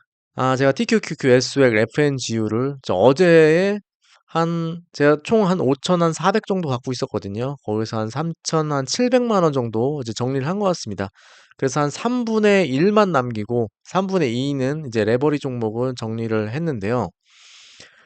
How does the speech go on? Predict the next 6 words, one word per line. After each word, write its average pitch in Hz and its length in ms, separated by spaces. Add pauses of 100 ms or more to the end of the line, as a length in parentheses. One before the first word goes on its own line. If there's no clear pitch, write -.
(140)
근데 156 160
아쉽게도 127 840 (120)
좀 175 380
아쉬운 175 440
부분이 120 360
어제, 113 440